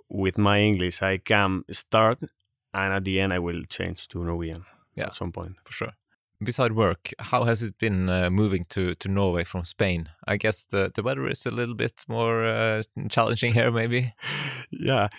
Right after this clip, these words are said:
Speaker 1: the good thing is that we came here in June, so the first thing we saw was the summer, and it was incredible. And for us, it's, it was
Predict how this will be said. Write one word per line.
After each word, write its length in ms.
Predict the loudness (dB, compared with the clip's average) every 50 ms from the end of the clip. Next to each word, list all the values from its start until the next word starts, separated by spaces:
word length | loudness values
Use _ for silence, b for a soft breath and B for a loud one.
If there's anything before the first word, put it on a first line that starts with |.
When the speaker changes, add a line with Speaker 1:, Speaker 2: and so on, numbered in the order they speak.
| B B B B
Speaker 1:
the 220 | 0 4 6 6
good 160 | 6 6 4
thing 220 | 4 4 6 6 6
is 80 | 6
that 180 | 6 4 4 4
we 140 | 2 2 4
came 240 | 4 4 4 4 4
here 180 | 4 4 6
in 220 | 6 6 6 4 4
June, 320 | 4 4 4 4 2 0 _ _ B B B B B B B
so 520 | B -4 0 4 6 6 6 6 4 2 _ -2
the 180 | 0 2 2
first 380 | 2 4 4 4 4 2 0 -4 -6
thing 380 | -6 0 4 6 6 8 8
we 100 | 8 6
saw 420 | 6 4 4 4 6 6 4 2 0 -6 _ -6
was 180 | -2 -2 -2 -2
the 80 | -2 -2
summer, 460 | 0 2 2 4 2 2 0 -4 -8 -16 _ _ _ B B B B B B B _ -6
and 160 | -4 -2 -2
it 80 | -2 -4
was 380 | -4 -4 -4 -4 -4 -6 -8 _
incredible. 600 | -6 -6 -4 -2 -2 0 0 0 -2 -4 -6 -10 -10 -14 _ _ B B B B B B B B B B B B B B -4
And 600 | -2 0 2 2 2 2 2 2 2 0 -2 -6
for 300 | -8 -6 0 4 6 8
us, 240 | 8 8 6 4 2
it's, 220 | 0 0 -2 -2 -4 -8 -14 -10 -6
it 140 | -4 0
was 380 | 2 4 4 4 4 2 0